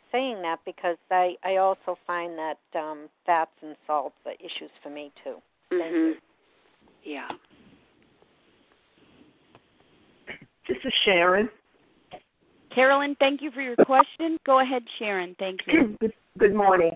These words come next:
Speaker 3: Thank you so much for your, um, talk this morning. Um, I'd like to know, when you went to the nutritionist, how you approached, um, that.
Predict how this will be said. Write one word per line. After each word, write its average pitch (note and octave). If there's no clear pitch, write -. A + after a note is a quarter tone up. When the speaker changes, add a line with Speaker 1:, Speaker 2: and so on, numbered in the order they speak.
Speaker 3:
Thank G#3
you G3+
so G3
much F#3
for E3
your, D#3
um, C#3
talk E3
this D3+
morning. C#3+
Um, F3+
I'd -
like -
to A3+
know, G3
when F3+
you F#3+
went G3
to G#3+
the F#3
nutritionist, D#3
how B3
you C4+
approached, -
um, C#3
that. C3+